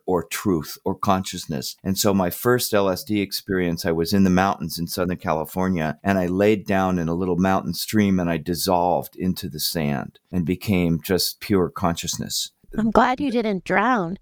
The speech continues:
Speaker 1: Yeah, indeed. <laughs> But it, it makes me glad that consciousness is primary, and I've had several near-death experiences, not post-death,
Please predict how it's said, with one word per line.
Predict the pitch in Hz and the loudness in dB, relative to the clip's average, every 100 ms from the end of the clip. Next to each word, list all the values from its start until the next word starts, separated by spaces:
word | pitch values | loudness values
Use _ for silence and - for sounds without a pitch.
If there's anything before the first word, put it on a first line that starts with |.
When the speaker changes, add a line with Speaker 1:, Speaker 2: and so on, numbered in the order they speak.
| - | -4
Speaker 1:
Yeah, | 120 123 | 2 4
indeed. | 120 123 175 131 117 101 135 | 4 6 4 4 0 0 -2
<laughs> | - - 147 143 - - | -4 -10 -12 -12 -12 0
But | 170 175 | 4 4
it, | 180 | 2
it | 175 | 0
makes | 190 214 - | -2 -2 2
me | 226 | 4
glad | 165 165 175 180 175 | 6 6 6 4 4
that | 143 123 117 117 _ | 2 4 2 -2 _
consciousness | 135 165 185 - 156 143 123 | 0 2 2 0 -4 -2 -2
is | - 123 | -2 -2
primary, | - 139 156 156 117 92 87 | 0 2 2 2 2 2 2
and | 95 | 0
I've | 95 | 0
had | 113 123 110 | 0 0 0
several | - 123 131 117 | 0 2 4 6
near-death | 107 113 110 113 107 113 | 6 6 6 4 2 0
experiences, | 104 - 101 98 95 104 101 | -6 0 2 2 0 -2 0
not | 147 147 143 - | 4 4 4 0
post-death, | 127 131 143 143 143 160 - | 0 0 0 0 0 0 -4